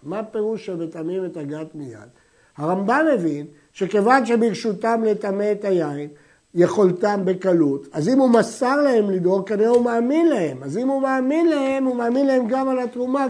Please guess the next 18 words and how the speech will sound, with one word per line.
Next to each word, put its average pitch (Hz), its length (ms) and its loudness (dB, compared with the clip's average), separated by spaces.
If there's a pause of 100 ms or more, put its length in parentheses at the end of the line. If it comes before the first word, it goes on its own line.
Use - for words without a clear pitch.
כאילו 233 280 2
הם 214 120 4
שליחים. 170 500 -6 (640)
אבל 185 220 4
הראב"ד 190 600 2
אומר 185 440 2
שהפירוש 175 680 -2
הוא 156 140 -4
אחר 170 420 0 (260)
לגמרי. 156 600 -6 (480)
הפירוש 160 640 -2
הוא 185 260 -2 (280)
מפני 180 440 0
שהם 202 260 0
טמאים 196 600 -2
את 190 160 0
הגת 202 500 -2
מיד, 202 800 2